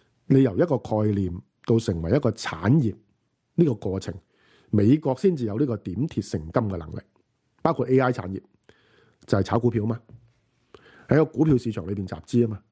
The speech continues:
變成一個概念啊嘛，於是大量資金湧入去。喺上一波嘅互聯網熱潮裏邊，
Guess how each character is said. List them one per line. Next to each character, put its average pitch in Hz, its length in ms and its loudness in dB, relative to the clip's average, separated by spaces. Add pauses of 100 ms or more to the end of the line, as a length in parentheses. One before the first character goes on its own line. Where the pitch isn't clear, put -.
(120)
變 147 140 4
成 123 160 -2
一 175 40 2
個 151 100 0
概 123 340 2
念 113 200 0
啊 151 60 0
嘛， 131 140 -4 (480)
於 214 80 4
是 160 100 4
大 110 180 -2
量 110 160 0
資 175 140 0
金 170 40 2
湧 147 280 0
入 104 260 -2
去。 95 80 -10 (220)
喺 240 300 0 (180)
上 131 300 2
一 226 160 0 (240)
波 196 260 2
嘅 127 160 0
互 104 220 -8
聯 90 180 -6
網 90 260 -6 (800)
熱 117 120 4
潮 87 260 -4
裏 87 80 -2
邊， 98 180 0